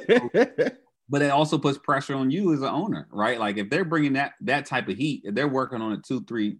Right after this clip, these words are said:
Speaker 1: times a week, and then you show up to the field late and you don't have your flags ready and your refs ain't focused and the rules ain't being adhered,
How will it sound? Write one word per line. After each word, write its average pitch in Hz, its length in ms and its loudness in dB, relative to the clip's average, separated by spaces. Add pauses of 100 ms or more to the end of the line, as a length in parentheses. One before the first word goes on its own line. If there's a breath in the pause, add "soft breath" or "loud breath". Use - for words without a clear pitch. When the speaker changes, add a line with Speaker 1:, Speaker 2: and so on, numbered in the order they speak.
(100)
Speaker 1:
times 98 320 -6
a 85 40 -10
week, 113 360 -4 (500)
and 95 160 -2
then 104 120 4
you 139 140 2
show 120 260 0
up 98 140 -2
to 117 120 -2
the 82 80 -6
field 104 460 -2
late 113 400 -4
and 90 300 -6
you 127 80 0
don't 110 160 -2
have 101 160 -4
your 87 120 -8
flags 120 500 -2
ready 107 400 -2
and 92 100 -4
your 85 120 -8
refs 120 360 -2
ain't 113 320 -4
focused 104 500 -6
and 90 120 -6
the 80 60 -8
rules 120 460 0
ain't 110 200 -2
being 110 160 -4
adhered, 107 440 -6